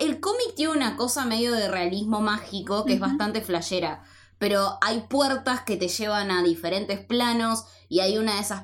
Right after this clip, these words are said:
Speaker 1: puertas que te lleva a la cabeza de Ramona. Entonces cuando Scott entra ahí, ve que es ahí donde habita Gideon y la controla Ramona,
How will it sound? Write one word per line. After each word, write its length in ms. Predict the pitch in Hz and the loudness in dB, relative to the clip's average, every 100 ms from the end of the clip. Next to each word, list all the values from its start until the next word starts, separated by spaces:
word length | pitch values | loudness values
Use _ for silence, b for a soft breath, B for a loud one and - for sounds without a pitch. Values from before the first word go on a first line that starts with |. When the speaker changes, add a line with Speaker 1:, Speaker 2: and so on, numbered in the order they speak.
| - | -2
Speaker 1:
puertas 340 | 233 233 220 | -2 0 -4
que 120 | 214 | -4
te 120 | 180 175 | -4 -4
lleva 360 | 185 190 180 | -2 -2 -2
a 40 | 170 | -2
la 140 | 170 | -4
cabeza 600 | 165 165 214 226 202 190 | -4 -2 0 0 -2 -2
de 40 | |
Ramona. 480 | 185 185 202 214 208 | -2 -2 -2 -4 -4
Entonces 300 | 196 170 175 | -4 -6 -6
cuando 360 | - 170 170 165 | -4 0 2 0
Scott 340 | - 202 190 - | -2 -2 -2 -2
entra 420 | 208 214 190 190 | -2 -2 -2 -2
ahí, 380 | 196 208 214 B B 262 | -2 -2 -6 B B -8
ve 260 | 175 208 - | 0 0 2
que 220 | 208 - - | -2 -2 0
es 240 | 214 - | 0 0
ahí 300 | 185 196 233 | -2 0 0
donde 420 | 214 175 175 160 - | 2 2 2 0 -4
habita 500 | 160 180 190 190 180 175 | -2 -2 -2 -2 -2 0
Gideon 680 | 196 202 196 185 185 190 185 | -2 -2 0 0 0 -2 -2
y 140 | 190 | 2
la 220 | 170 165 - | 2 0 -2
controla 580 | 170 165 175 180 175 | 0 0 0 0 0
Ramona, 800 | 170 165 160 190 190 185 180 196 | 0 -2 -2 0 0 0 0 -2